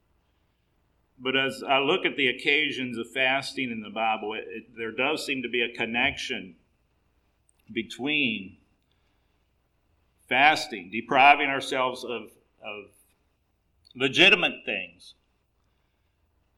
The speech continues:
but depriving ourselves to the point where we feel to the point of hunger that increases our sensitivity to hear the voice of God.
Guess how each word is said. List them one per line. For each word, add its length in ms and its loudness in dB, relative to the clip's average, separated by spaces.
but 200 -6
depriving 560 4
ourselves 420 -2
to 100 -8
the 100 -6
point 300 -8
where 120 -4
we 160 -2
feel 760 0
to 120 -2
the 100 -4
point 260 -2
of 100 -4
hunger 680 -2
that 420 6
increases 680 2
our 180 2
sensitivity 1160 -4
to 160 -6
hear 360 2
the 100 -4
voice 340 -4
of 160 -6
God. 340 2